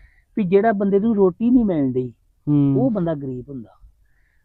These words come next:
Speaker 1: ਤੇ ਆਪਾਂ ਤੇ ਗਰੀਬ ਨਹੀਂ ਗੇ, ਕੋਈ ਗੱਲ ਹੀ ਨਹੀਂ ਗੀ ਪੁੱਤ। ਹੈਂ?
Speaker 2: ਹਾਂ।
Speaker 1: ਤੇ ਵੇਖ, ਕਈਆਂ ਦੇ ਵੇਖ ਪੁੱਤ, ਹੱਥ ਨਹੀਂ ਹੁੰਦਾ,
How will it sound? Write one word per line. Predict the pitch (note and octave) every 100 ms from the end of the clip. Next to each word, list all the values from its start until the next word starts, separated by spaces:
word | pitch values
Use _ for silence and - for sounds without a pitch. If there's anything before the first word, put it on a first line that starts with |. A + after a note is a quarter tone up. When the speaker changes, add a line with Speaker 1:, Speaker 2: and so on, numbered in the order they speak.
| -
Speaker 1:
ਤੇ | -
ਆਪਾਂ | C#3+ - F3
ਤੇ | G#3+
ਗਰੀਬ | F#3+ F3+ E3
ਨਹੀਂ | F#3+
ਗੇ, | G3
ਕੋਈ | - D3+ C#3+
ਗੱਲ | C#3 A#2+
ਹੀ | E3+
ਨਹੀਂ | A3+
ਗੀ | A3
ਪੁੱਤ। | G#3+ E3+ -
ਹੈਂ? | F3 _ _ _ _ _ D3+
Speaker 2:
ਹਾਂ। | D3+ D3 _ _ _ _ - -
Speaker 1:
ਤੇ | E3+
ਵੇਖ, | F#3
ਕਈਆਂ | F#3 F#3 F#3
ਦੇ | F#3
ਵੇਖ | F#3+ F#3+
ਪੁੱਤ, | F#3 G3 F#3 A#3 A3+ -
ਹੱਥ | - F3+ -
ਨਹੀਂ | C#3+ E3+
ਹੁੰਦਾ, | G#3+ D#3+ D3